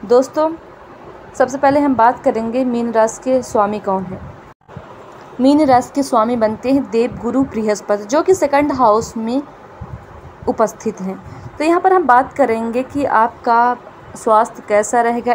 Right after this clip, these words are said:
इस महीने। तो अक्टूबर के महीने में आपको थोड़ा सा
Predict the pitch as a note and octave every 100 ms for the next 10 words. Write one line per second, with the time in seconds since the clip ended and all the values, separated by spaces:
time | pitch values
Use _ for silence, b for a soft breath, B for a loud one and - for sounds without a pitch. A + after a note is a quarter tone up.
0 | A#3 F#3+ A3+ A3 G#3+ G#3 G3 G3 F#3+ B
1 | B B B B - - D4 C#4 D4+ D4
2 | D#4 D4+ C#4+ C4 C4 C4+ C#4 C#4 C#4 -
3 | G#3+ A3 B3+ B3+ B3 A#3 A#3+ B3 A#3+ B3
4 | C4